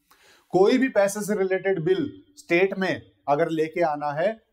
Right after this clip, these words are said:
तो president से approval चाहिए, बस ये चीजें हमें पता होनी चाहिए। ठीक है, और एक last चीज, ये जो लॉ बनाए जाते हैं,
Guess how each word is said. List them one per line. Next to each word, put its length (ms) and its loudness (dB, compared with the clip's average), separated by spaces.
तो 100 -2
president 520 -2
से 140 -8
approval 500 -8
चाहिए, 260 -20
बस 180 -8
ये 100 -6
चीजें 240 -14
हमें 180 -14
पता 180 -18
होनी 180 -20
चाहिए। 260 -20
ठीक 140 -6
है, 160 -6
और 100 2
एक 140 -4
last 300 -2
चीज, 280 -6
ये 220 4
जो 140 4
लॉ 260 2
बनाए 320 0
जाते 320 -2
हैं, 180 -16